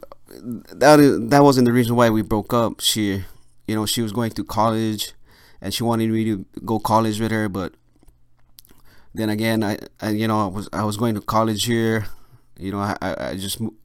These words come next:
I just wanted to be in, um, San Diego and stuff like that, and just things just f-, fell apart from there. Even the relationship was good, just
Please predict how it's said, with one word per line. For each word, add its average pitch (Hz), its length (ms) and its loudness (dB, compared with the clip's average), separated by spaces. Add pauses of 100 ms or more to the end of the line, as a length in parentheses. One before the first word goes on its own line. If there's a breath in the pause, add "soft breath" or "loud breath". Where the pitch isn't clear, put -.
(420)
I 98 80 -6
just 92 160 -8
wanted 113 260 -4
to 107 80 -8
be 110 320 -2
in, 101 220 -4
um, 82 520 -10 (1300 soft breath)
San 110 320 -2
Diego 110 360 -2
and 110 140 -4
stuff - 260 -4
like 117 140 -4
that, 120 240 -2 (2500 soft breath)
and 110 220 -4
just 120 240 -2
things 131 200 0 (120)
just 117 260 -6
f-, - 300 -8
fell 131 240 0
apart 135 240 0
from 113 180 -4
there. 104 100 -4
Even 127 220 0
the 127 120 0
relationship 127 600 0
was 101 140 -4
good, 113 400 0 (920 soft breath)
just - 260 0